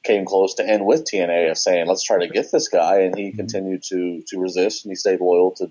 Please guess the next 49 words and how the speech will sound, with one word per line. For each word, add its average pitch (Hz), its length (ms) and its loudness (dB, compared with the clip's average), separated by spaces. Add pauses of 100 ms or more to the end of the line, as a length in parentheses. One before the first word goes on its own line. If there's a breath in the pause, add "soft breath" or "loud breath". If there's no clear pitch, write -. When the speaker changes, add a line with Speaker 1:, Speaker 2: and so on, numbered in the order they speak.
Speaker 1:
T 95 180 -4
N 87 80 -2
A, 90 160 2
which - 320 -4 (220)
says - 360 0
something 113 300 -2
about 95 260 2
who 123 180 0
he 104 120 0
is 95 140 2
as 95 100 -2
a 110 60 2
person. 92 500 -2 (420)
Um, 85 540 2 (1000)
yeah, - 180 0
yeah, 127 180 4
I, 85 320 -2
I 107 120 4
absolutely 110 360 0
think 80 140 -4
W 95 140 0
W 95 160 2
E 87 40 -4
would 87 120 0
have - 80 -6
took - 180 -8
him 98 80 -4
in 95 60 0
a - 20 0
heartbeat, 113 320 0
and 92 80 -8
he 113 120 -6
would 107 100 -4
have, 87 120 -6
and, 90 180 -4
and 92 200 -6
it 95 100 0
was 92 140 0
all 101 280 4
up 101 100 -6
to - 80 -12
him. 117 160 -2 (760)
Speaker 2:
I 120 60 -8
think, 131 240 -8
I 127 80 -6
think 135 180 -8
the 123 60 -10
Shockmaster 123 800 -8
invaded 113 420 -8